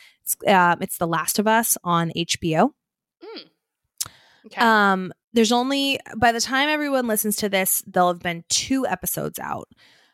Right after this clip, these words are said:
Speaker 1: We, it's gonna be every Sunday on H B O. We only watched the first episode 'cause that's all that was available to us.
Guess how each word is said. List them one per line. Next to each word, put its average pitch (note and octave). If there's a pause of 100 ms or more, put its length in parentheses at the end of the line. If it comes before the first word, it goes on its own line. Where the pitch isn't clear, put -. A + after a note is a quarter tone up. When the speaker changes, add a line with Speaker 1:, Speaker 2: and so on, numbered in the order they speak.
(100)
Speaker 1:
We, B3
it's G#3+
gonna G#3+
be G3+
every G3+
Sunday F#3+
on E3
H E3+
B -
O. D#3+
We E3
only F3
watched E3+
the -
first F#3+
episode D#3+
'cause -
that's E3
all E3
that E3
was E3+
available E3
to -
us. -